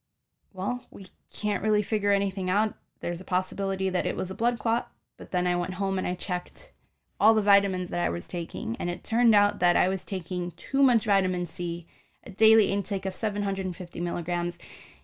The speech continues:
and that in return actually caused me to have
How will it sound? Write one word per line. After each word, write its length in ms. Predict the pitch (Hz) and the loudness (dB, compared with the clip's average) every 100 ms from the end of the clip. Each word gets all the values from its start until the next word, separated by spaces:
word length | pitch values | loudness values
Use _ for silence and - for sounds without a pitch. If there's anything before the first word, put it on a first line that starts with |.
| _ - | _ -8
and 220 | 190 196 | -2 2
that 320 | 202 214 - - | 4 4 0 -4
in 340 | - 233 240 | 2 4 6
return 640 | 226 226 233 196 175 190 - - | 4 0 0 0 0 -2 -6 -6
actually 400 | 196 - - 185 | -6 -4 -4 -4
caused 340 | - 180 175 | -2 -2 -2
me 200 | 180 180 | -2 -2
to 100 | 175 | -4
have 380 | 175 175 175 - | -6 -4 -4 -6